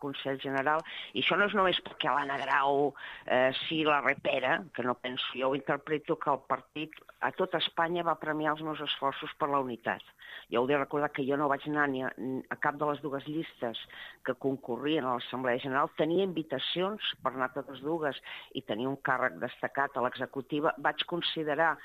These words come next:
que, pensant en Barcelona, jo havia de man-, de, de, de ser una persona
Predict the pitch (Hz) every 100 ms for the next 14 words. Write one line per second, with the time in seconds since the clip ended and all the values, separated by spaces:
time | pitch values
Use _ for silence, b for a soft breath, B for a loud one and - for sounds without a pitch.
0 | B B B - 156 143 - 147 147 -
1 | - 170 165 147 - 147 156 160 143 90
2 | 85 143 156 147 147 143 143 - 120 110
3 | - - 131 - - 143 - 165 156 143
4 | - 160 156